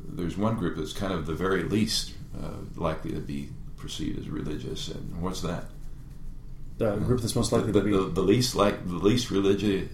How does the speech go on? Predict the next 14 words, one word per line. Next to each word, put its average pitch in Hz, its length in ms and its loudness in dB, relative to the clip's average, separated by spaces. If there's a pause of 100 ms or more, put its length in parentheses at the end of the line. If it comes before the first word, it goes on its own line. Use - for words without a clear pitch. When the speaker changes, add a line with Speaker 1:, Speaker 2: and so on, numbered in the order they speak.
(140)
Speaker 1:
religious? 101 680 4 (380)
Speaker 2:
Uh, 127 260 8
well, 143 200 12
by 139 140 12
many 165 320 12
measures, 135 380 12
it 113 80 6
would 107 100 4
be 117 100 6
the 101 80 2
Jews. 98 500 2
Speaker 1:
Yeah. 85 220 -2 (880)
Speaker 2:
<laughs> 156 80 10
And 160 260 8